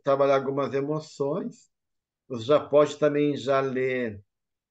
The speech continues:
o item sete junto, né? Porque esse é o item seis,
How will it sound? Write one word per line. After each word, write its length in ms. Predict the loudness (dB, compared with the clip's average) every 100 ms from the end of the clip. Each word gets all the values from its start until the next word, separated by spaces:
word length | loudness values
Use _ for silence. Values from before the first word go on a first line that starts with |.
| _
o 300 | -8 -6 -2 0
item 340 | 2 2 2
sete 800 | -2 -4 2 4 4 -2 -12 -16
junto, 600 | -12 -8 -6 -6 -8 -10
né? 260 | -10 -6 -8
Porque 280 | -8 -12 -6
esse 420 | -6 -4 -8 -6
é 20 | -8
o 140 | -6
item 280 | -8 -6 -8
seis, 640 | -10 -2 0 0 -2 -10